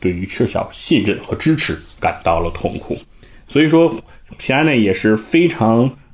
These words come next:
传奇的一个主教练啊，两次离开皇马都是齐达内主动的辞职，而在此以往，只有皇马俱乐部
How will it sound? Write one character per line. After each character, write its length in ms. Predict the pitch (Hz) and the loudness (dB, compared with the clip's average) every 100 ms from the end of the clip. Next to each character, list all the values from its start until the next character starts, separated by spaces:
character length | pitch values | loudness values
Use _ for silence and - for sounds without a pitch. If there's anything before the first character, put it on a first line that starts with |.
| - | -16
传 260 | - 110 185 | -4 0 0
奇 160 | - | 2
的 140 | 110 95 | 2 0
一 100 | 98 | 0
个 180 | 107 92 | 0 0
主 200 | - 85 | -2 -4
教 180 | 92 104 | -2 0
练 200 | 113 90 | 0 0
啊， 260 | 85 90 92 - - - | -2 -4 -10 -18 -18 -4
两 280 | 107 90 98 | -2 -2 -2
次 260 | - 185 | 0 2
离 200 | 110 101 | 2 0
开 180 | 110 131 | -2 -4
皇 240 | 127 98 | -2 0
马 280 | 110 92 90 - | 2 2 -2 -6
都 160 | 101 | -4
是 280 | 101 - 92 | -4 -6 -8
齐 160 | - - | -8 -6
达 120 | 95 | -4
内 320 | 107 120 95 - _ _ - | 0 0 -2 -6 _ _ -12
主 100 | 87 - | -8 -4
动 160 | 101 | -2
的 80 | 87 | -4
辞 260 | - - - | -8 -12 -10
职， 260 | - 85 82 - - - | -8 -10 -12 -18 -20 -12
而 160 | - 95 | -4 -2
在 260 | 95 110 90 - _ - | 0 -2 -2 -10 _ -10
此 260 | - 90 | -8 -6
以 140 | 85 107 | 0 0
往， 260 | 90 - - - | 0 -4 -16 -10
只 140 | 87 | -2
有 160 | 95 85 | 0 0
皇 360 | 76 - 92 107 | -2 -2 2 4
马 300 | 110 87 82 - | 2 0 -10 -6
俱 140 | 107 | 0
乐 140 | 98 | 2
部 260 | 113 113 - | 2 0 -2